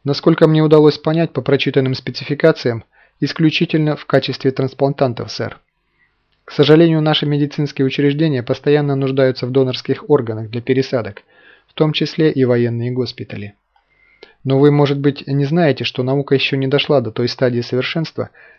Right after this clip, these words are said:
когда мы будем способны вырастить отдельный орган. Поэтому приходится клонировать целые тела и потом хирургическим путем извлекать из них необходимые органы.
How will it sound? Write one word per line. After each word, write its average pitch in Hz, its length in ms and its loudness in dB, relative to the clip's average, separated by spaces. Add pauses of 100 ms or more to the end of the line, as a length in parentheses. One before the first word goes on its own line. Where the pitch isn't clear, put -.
когда 139 260 4
мы 143 140 4
будем 139 240 0
способны 151 500 -4
вырастить 139 460 0
отдельный 120 580 -2
орган. 113 380 -8 (720)
Поэтому 135 380 2
приходится 135 520 2
клонировать 135 540 0
целые 131 300 2
тела 131 400 -4 (440)
и 127 60 -4
потом 160 400 4
хирургическим 147 760 0
путем 156 440 -2
извлекать 139 480 0
из 135 100 -6
них 135 220 -4
необходимые 117 640 -4
органы. 107 400 -10